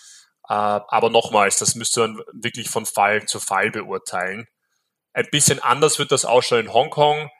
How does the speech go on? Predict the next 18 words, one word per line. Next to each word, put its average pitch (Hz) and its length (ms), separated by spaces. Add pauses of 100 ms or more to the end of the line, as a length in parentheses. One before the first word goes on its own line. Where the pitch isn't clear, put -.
(340)
Äh, 117 340 (120)
das 123 180
ist - 340 (220)
nur - 120
kurz - 260
zur 127 100
Erklärung. 131 560 (100)
Hongkong 139 340
und 127 140
China 151 480 (360)
sind - 320
oft - 280
sehr 120 220
eng 120 160
miteinander 117 480
verbunden, 131 560
wenn's 117 260
um 117 360